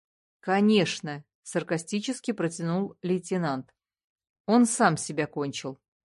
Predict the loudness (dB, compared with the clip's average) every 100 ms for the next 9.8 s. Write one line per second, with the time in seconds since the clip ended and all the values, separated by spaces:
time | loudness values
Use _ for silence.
0 | _ _ _ 0 2 4 4 4 0 0
1 | 0 0 2 2 2 -2 -6 -8 _ _
2 | _ _ _ -10 0 2 4 2 2 2
3 | 2 0 0 -2 -6 -10 _ _ _ _
4 | _ _ -14 -6 -4 -2 0 0 -2 -2
5 | -2 0 -2 -2 -6 -4 -4 -4 -6 -6
6 | -8 -12 _ _ _ _ _ _ -6 -4
7 | -2 -2 -2 -2 -4 -4 -6 -6 -8 -4
8 | 0 0 -2 -2 2 2 4 4 4 2
9 | 2 0 0 0 0 0 -6